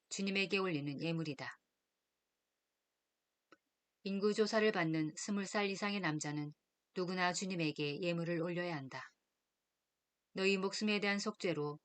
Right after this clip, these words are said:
주님에게 이 예물을 바칠 때 부자라고 반 세켈보다 더 많이 내도 안 되고 가난한 이라고 이보다 덜 내도 안 된다. 너는 이스라엘 자손들에게 속전을 받아 만남의 천막 예식 비용으로 쓰도록 내주어라.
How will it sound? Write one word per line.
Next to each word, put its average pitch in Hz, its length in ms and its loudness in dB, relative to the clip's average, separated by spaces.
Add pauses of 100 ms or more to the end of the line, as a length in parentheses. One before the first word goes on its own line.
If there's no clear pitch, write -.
(200)
주님에게 165 540 0
이 180 240 -4
예물을 175 320 0
바칠 165 320 -6
때 135 300 -10 (600)
부자라고 165 560 2
반 175 220 -2
세켈보다 165 760 -2
더 165 200 0
많이 170 260 0
내도 175 240 -4
안 147 160 -4
되고 131 380 -10 (720)
가난한 190 440 2
이라고 147 520 -2
이보다 160 440 0
덜 170 240 0
내도 170 220 -2
안 147 160 -6
된다. 127 420 -12 (1200)
너는 175 340 0
이스라엘 202 400 2
자손들에게 180 760 -2
속전을 175 460 -4
받아 139 380 -6 (1000)
만남의 202 480 0
천막 151 460 0
예식 180 320 -2
비용으로 156 440 0
쓰도록 170 440 -2
내주어라. 165 580 -4